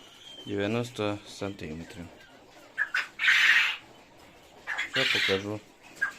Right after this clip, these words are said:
як відкривається. Треба зняти кормушку. Однією рукою неудобно.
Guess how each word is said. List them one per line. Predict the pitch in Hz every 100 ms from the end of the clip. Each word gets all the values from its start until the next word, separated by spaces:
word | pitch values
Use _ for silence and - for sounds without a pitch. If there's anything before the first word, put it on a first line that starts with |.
| - -
як | - 104 -
відкривається. | 98 - 90 87 90 90 - 107 104 - - - - - - - - - - - - - - - -
Треба | 107 95 92
зняти | 95 95 92 95 95 -
кормушку. | 123 135 170 - - 123 - - - - - - - - - - - - - - - - - - - - - - - - - - - - - - - - - - - - - - - - - - - - - - - - - - -
Однією | 104 101
рукою | 92 - 95
неудобно. | 107 104 92 98 107